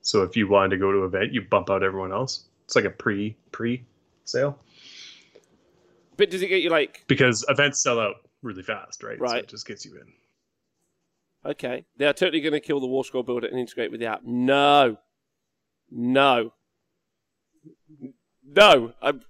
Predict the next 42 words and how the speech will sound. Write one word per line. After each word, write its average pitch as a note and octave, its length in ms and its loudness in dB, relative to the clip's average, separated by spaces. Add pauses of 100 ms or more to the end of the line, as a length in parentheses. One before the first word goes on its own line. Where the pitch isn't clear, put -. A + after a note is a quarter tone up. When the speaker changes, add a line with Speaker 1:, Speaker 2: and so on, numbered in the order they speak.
(140)
Speaker 2:
I'm C3+ 200 2
ready C3+ 320 4
to, A#2 320 -2 (800)
I B2 100 -2
was B2+ 200 0
Speaker 1:
Just - 180 -10
remember, C#3 420 0
at G#2 140 -12
their A2 160 -6
official B2 380 -8
events, A#2+ 500 -8 (280)
you F#2+ 180 -18
can't G2+ 300 -12
have G#2 280 -6 (160)
anything A2+ 420 -6
that's - 220 -10
not G#2 320 -10
G G#2+ 160 -10
W. - 100 -4
Speaker 2:
Hey, A#2+ 180 0 (180)
I B2+ 80 -2
was A#2 160 -4
very, D3 600 0 (140)
very D3 300 2
okay C#3 320 0
with A#2 180 -4
today. G#2+ 400 -8 (100)
I B2 100 -8
was A2+ 120 -4
like, A2+ 100 -4
"This B2+ 160 -6
isn't B2+ 220 -8
a - 40 -2
problem." A2+ 460 -4 (200)
But A#2+ 80 -8
if A2+ 80 -12
they C3 100 0
touch - 260 -2
War E3+ 160 2
Scroll B2 220 -4
Builder, A2 400 -4 (360)
then A#2 280 -2